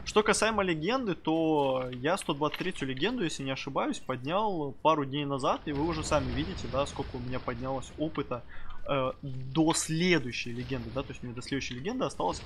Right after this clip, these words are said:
всего лишь шестьдесят тысяч. Это быстро.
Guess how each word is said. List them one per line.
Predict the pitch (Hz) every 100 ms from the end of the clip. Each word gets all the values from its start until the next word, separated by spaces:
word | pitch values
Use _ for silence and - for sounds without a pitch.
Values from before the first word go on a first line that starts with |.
| - -
всего | - 139 147
лишь | 196 - -
шестьдесят | - 135 120 127 - 151 -
тысяч. | 135 110 - - - -
Это | 147 - 147 143 139 131 - - - - - - - -
быстро. | 143 135 - 135